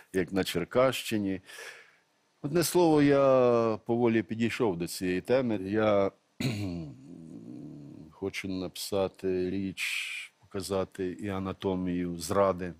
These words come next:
А зрад було багато.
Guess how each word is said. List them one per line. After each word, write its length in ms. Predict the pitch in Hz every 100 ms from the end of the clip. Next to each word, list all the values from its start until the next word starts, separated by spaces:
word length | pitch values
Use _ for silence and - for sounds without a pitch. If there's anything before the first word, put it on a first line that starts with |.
| _ _ _ _ _ _
А 280 | 82 85 80 71 _ _ _ _ _ _ _ _ 87
зрад 320 | 85 95 90
було 280 | 87 92 87
багато. 640 | 92 95 104 - 87